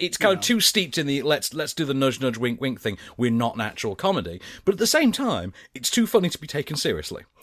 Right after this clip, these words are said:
Speaker 1: So that kind of raises the house lights kind of straight away on this one. And, and that's a shame, because there is this great rock-powered, I mean, like, rock music-powered,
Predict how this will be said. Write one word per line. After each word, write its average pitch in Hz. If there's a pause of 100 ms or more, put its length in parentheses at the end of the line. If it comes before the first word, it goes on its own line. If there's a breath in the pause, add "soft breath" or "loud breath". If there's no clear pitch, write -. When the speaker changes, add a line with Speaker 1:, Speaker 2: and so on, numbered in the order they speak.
(480 loud breath)
Speaker 1:
So 220
that 262
kind 247
of 185
raises 180
the 147
house 139
lights 113
kind 123
of 92
straight 117
away 104
on 82
this 80
one. 82
And, 127
and 160
that's 202
a 170
shame, 113
because 214
there 175
is 277
this 131
great 151 (260 loud breath)
rock-powered, 143
I 139
mean, 196
like, 143
rock 156
music-powered, 92